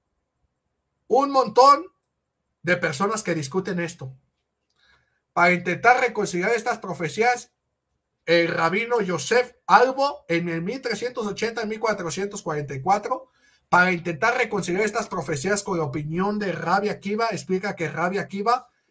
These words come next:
creía que las profecías se habían cumplido durante las, el segundo templo sagrado de Jerusalén. De todas formas, esto es,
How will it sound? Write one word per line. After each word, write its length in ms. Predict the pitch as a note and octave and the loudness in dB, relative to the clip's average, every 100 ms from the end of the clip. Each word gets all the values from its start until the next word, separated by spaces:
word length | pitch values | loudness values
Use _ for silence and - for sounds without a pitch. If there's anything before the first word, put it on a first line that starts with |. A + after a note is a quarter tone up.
| - | -6
creía 320 | D#3+ D#3+ F3+ | 0 2 0
que 100 | G3+ | 0
las 140 | E3+ | -4
profecías 600 | - D3 C#3+ C3+ G3+ G#3+ - | -4 -4 -4 0 0 0 -2
se 120 | E3 | -4
habían 260 | D3+ E3 | -2 -4
cumplido 440 | D#3+ D#3+ E3+ E3+ E3+ | -4 -4 -2 -2 -2
durante 400 | C#3+ C3+ C3 B2+ | -2 0 0 -2
las, 280 | B2 - - | -6 -8 -4
el 180 | C3+ | 0
segundo 420 | C3 C3 C3+ D3 C3+ | 0 0 -2 -2 -4
templo 300 | E3+ F3 C#3 | -4 -4 -6
sagrado 400 | C3+ C3 C#3 C#3 | -4 -2 -2 -2
de 140 | C3+ | -2
Jerusalén. 640 | C#3 C#3+ D3 E3+ G#3+ C3+ _ _ _ _ _ _ - | -2 -2 -2 -2 -2 -4 _ _ _ _ _ _ -4
De 180 | D3 D#3+ | 0 4
todas 320 | G#3+ B3 A#3 | 4 4 2
formas, 400 | A3+ A#3 A#3+ A3 | 0 2 2 0
esto 260 | G#3 A3 G#3 | -2 0 -2
es, 200 | G3 | -2